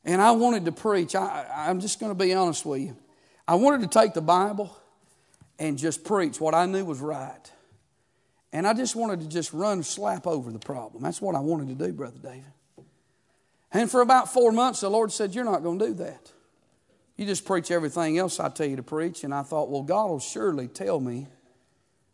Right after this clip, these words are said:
when to preach this." And you know what? He never would let me preach it. And I was ready. I mean, I, I done had the fuse out and had it, you know, the lighter was going,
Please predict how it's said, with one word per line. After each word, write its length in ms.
when 240
to 80
preach 380
this." 400
And 180
you 80
know 80
what? 220
He 100
never 240
would 160
let 160
me 60
preach 320
it. 60
And 120
I 60
was 140
ready. 340
I 120
mean, 180
I, 160
I 100
done 160
had 220
the 80
fuse 360
out 220
and 80
had 160
it, 160
you 100
know, 220
the 100
lighter 320
was 160
going, 440